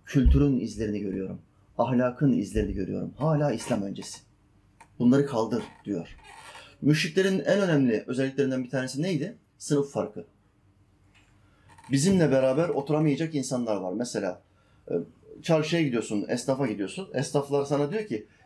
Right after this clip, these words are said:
"Sen düşük kalibre esnafsın. Senin sermayen çok düşük. Bizimle beraber oturamazsın. Sen küçük esnaflarla otur." dese birisi sana, ne dersin? "Hangi çağda yaşıyoruz ya?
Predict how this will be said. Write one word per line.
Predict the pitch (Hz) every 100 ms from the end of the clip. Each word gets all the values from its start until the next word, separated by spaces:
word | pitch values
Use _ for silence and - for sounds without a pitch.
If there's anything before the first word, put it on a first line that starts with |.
| -
"Sen | 170 196 - -
düşük | 147 - 240
kalibre | 160 139 117 107
esnafsın. | 101 117 104 - 92 - _
Senin | - 131 131
sermayen | 139 127 127 127 123
çok | 156 156
düşük. | - - - _ _ _ -
Bizimle | 147 175 147
beraber | 143 143 139
oturamazsın. | - 131 107 - 107
Sen | - 202 202
küçük | 160 170
esnaflarla | 165 - 123 - 101 95
otur." | - - - _ _
dese | 160 160 185
birisi | 151 139 - -
sana, | 156 123 - _
ne | 196
dersin? | 202 143 165 - _ _ _ _ _ _ _
"Hangi | 110 156 160
çağda | 160 139
yaşıyoruz | 120 110 98 101
ya? | 117